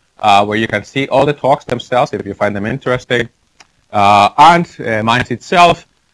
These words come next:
has some entertainment features. You know, you have nice castles where we actually, this is where we actually have, hold some of the workshops. Uh, and we have a little bit of wine, as you can see, you know. I also have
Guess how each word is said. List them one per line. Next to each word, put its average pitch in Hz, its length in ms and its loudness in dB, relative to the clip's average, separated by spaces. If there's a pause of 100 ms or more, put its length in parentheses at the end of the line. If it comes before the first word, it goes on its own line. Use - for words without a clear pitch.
(220)
has 110 160 -6
some 113 140 -4
entertainment 127 500 -4
features. 143 560 -6
You 107 60 -6
know, 101 80 -8
you 101 180 -8
have 107 260 -6
nice 101 220 -6
castles 104 320 -8
where 101 100 -6
we 95 140 -6
actually, 101 260 -6
this 104 160 -8
is 98 120 -14
where 95 100 -12
we 98 60 -2
actually 120 240 -4
have, 104 200 -6 (300)
hold 117 260 -6
some 107 160 -10
of 101 60 -8
the 101 80 -8
workshops. 147 500 -4 (580)
Uh, 107 420 4
and 113 220 2
we 117 40 -2
have 113 140 0
a 110 40 -2
little 127 140 -2
bit 120 120 -2
of 98 100 -4
wine, 92 300 -8 (680)
as 87 80 -20
you 95 80 -12
can 85 140 -14
see, 80 260 -14 (540)
you 92 80 -16
know. 92 160 -16 (460)
I 131 160 2
also 139 180 0
have 113 260 0